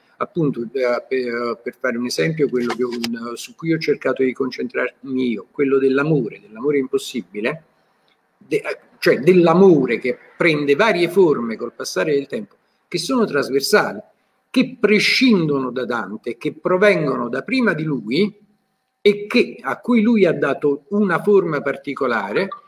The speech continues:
ma che però hanno continuato a segnare, a rappresentare un elemento fondamentale della vita di tutti quanti noi, no? Siamo, ci siamo tutti innamorati, ci innamoriamo tutti, continuiamo a farlo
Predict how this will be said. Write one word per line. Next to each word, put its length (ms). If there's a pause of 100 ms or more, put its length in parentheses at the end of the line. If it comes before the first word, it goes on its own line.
(200)
ma 180
che 240
però 520
hanno 340
continuato 960
a 320
segnare, 880
a 80
rappresentare 920
un 180
elemento 460
fondamentale 720
della 180
vita 240
di 100
tutti 240
quanti 280
noi, 220 (360)
no? 400 (760)
Siamo, 560
ci 160
siamo 460
tutti 460
innamorati, 800
ci 300
innamoriamo 840
tutti, 520
continuiamo 720
a 40
farlo 760